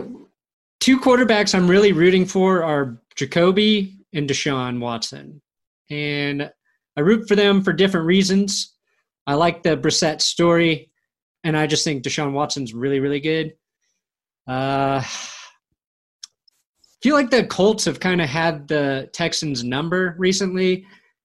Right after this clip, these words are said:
and I think the Texans' issue is their defense. So I'm gonna take Indy.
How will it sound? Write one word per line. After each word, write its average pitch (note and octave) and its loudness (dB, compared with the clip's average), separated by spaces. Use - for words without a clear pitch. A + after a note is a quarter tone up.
and D3 -4
I D3 -2
think F#3+ -2
the D#3+ 0
Texans' F#3+ -2
issue F3+ 2
is D3+ -2
their C3 -4
defense. G3 -4
So D3+ -2
I'm D#3 -8
gonna E3+ -4
take D3 -4
Indy. A#2 -12